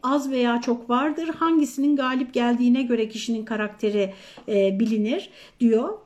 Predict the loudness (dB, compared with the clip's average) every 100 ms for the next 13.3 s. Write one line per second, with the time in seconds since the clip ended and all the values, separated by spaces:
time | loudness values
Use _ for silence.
0 | -4 -2 0 0 2 2 0 -2 0 4
1 | 6 6 2 0 0 2 0 -2 -2 0
2 | 0 0 0 -2 2 2 0 -8 -6 -2
3 | -2 -2 -2 -4 -2 -2 0 0 2 2
4 | 2 -2 -4 -4 -2 -2 -4 0 2 2
5 | 0 2 0 0 -4 -4 -4 -4 -2 0
6 | 2 2 4 4 2 0 -8 -10 -16 -20
7 | -20 -20 -20 -18 -8 4 4 4 0 0
8 | 0 2 4 4 2 -2 -4 -4 -4 -2
9 | -2 -2 -2 -4 -2 0 2 2 2 -2
10 | -4 -8 -4 0 2 4 2 0 -2 -2
11 | -2 -2 0 -2 -2 -2 -4 -2 0 0
12 | -2 -2 -2 0 0 0 -2 -2 -2 0
13 | 0 -4